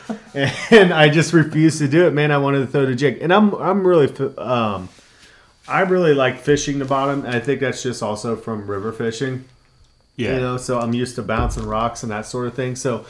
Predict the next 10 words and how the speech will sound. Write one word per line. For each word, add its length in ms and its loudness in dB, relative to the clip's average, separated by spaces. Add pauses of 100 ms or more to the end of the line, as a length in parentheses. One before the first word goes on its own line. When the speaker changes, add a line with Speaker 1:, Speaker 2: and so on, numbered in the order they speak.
(420)
Speaker 2:
throwing 400 2
in 100 2
those 280 -2
trees 800 -2
isn't 420 -4
something 380 -4
I've 280 -4
done 440 -2
actually 560 -8
really 540 -4